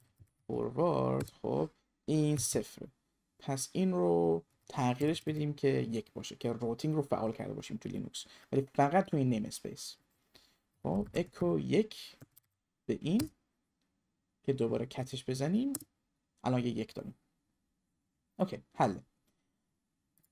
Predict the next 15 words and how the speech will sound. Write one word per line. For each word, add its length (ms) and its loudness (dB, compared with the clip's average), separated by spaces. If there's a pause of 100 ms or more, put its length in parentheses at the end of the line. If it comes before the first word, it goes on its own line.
(140)
حالا 1000 6
ما 180 6
اینا 160 4
رو 80 6
می‌خوایم 300 2
به 80 4
همدیگه 360 4
وصلشون 460 2
کنیم. 280 -12 (500)
خب، 260 0 (1700)
پس، 640 0
اه، 640 -2 (460)
تو 120 -4
همین 600 4 (1200)
روت 560 -2